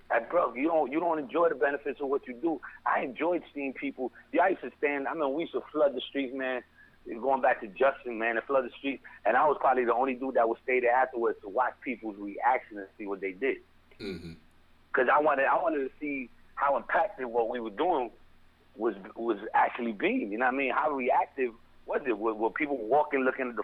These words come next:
Speaker 1: flies, were looking at the ground, looking at shit? Yeah, they were doing that. Were people go, walking down the block, picking up flies, going, "Oh, shit, I didn't see that. Okay, let me put this in my pocket, put it in their pocket,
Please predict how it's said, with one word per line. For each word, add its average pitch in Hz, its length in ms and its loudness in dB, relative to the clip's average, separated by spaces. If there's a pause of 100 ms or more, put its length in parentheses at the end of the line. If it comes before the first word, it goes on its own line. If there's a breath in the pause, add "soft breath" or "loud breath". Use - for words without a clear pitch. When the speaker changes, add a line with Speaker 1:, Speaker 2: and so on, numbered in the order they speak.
Speaker 1:
flies, 135 280 4
were 117 140 -2
looking 117 300 -4
at 104 60 -4
the 95 60 -8
ground, 131 440 2 (240 loud breath)
looking 131 300 0
at 127 180 -2
shit? 120 140 -6
Yeah, 139 240 2
they 113 120 2
were 120 120 0
doing 113 280 -2
that. 82 160 -4 (340 loud breath)
Were 107 80 0
people 139 300 0
go, 127 160 -2
walking 135 440 2
down 127 160 4
the 120 40 0
block, 127 320 2 (240)
picking 139 300 2
up 139 160 0
flies, 131 240 2
going, 120 140 -4
"Oh, 143 260 2
shit, 131 120 0
I 135 60 2
didn't 135 160 -4
see 113 100 -8
that. 120 120 6
Okay, 120 180 0
let 113 120 0
me 127 40 -6
put 127 140 -4
this 117 140 -6
in 123 60 -12
my 120 100 0
pocket, 117 340 0
put 139 100 2
it 127 40 2
in 127 40 -6
their 123 100 -2
pocket, 123 300 2